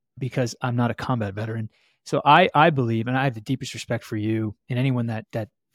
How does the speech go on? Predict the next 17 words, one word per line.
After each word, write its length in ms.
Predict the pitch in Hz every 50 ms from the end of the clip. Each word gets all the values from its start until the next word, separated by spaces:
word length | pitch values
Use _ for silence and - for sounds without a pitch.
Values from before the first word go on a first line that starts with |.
| _ _ -
you 100 | 147 117
know, 80 | 110
did 220 | 98 101 127 123 104
that 140 | 110 101
and 100 | 104 101
had 140 | 101 117 110
that 160 | 107 - -
commitment 400 | - - 123 113 117 - 110 107
and 100 | 107 107
saw 380 | - - - 147 135 139 131 123
the, 120 | 113 110 - _
the 100 | - 107
best 360 | - - 117 110 - - -
and 100 | 117 110
worst 220 | 113 113 - -
of 60 | 104
humanity. 480 | 104 104 110 113 113 117 113 107 107 -